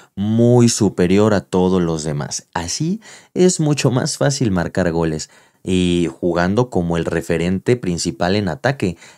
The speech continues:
al que hay que darle el balón para que lo meta, mientras que Vinicius,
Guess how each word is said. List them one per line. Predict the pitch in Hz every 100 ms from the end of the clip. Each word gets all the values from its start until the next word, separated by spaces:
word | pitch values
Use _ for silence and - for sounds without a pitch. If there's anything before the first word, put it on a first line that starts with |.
| -
al | 82 76
que | 104
hay | 110
que | 110
darle | 98 107 107
el |
balón | 87 90 123
para | 135 87
que | - 82
lo | 80
meta, | 82 69 80 -
mientras | 92 90 85 85 -
que | 87
Vinicius, | 87 123 120 95 104